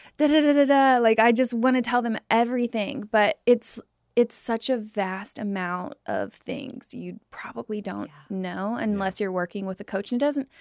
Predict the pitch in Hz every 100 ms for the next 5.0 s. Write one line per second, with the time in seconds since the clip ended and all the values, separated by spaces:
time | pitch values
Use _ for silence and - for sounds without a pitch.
0 | - _ - - - 220 196 - 180 185
1 | 190 - 214 226 202 202 87 _ _ _
2 | _ - 220 - 247 240 233 208 196 214
3 | 285 311 359 370 - 214 202 196 - -
4 | _ _ _ - 196 220 214 - -